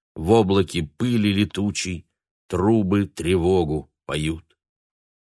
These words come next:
«Вчера ко мне заходила капитанша Петлюк»,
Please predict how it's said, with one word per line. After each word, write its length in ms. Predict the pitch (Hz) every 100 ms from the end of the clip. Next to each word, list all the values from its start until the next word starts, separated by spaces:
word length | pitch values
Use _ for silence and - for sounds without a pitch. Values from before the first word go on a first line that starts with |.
| _
«Вчера 400 | - - 82 85 90
ко 160 | 82
мне 240 | 80 87 87
заходила 640 | 78 - 78 73 92 87
капитанша 800 | - 85 82 - 95 85 - 87
Петлюк», 720 | - 92 - 90 90 78 -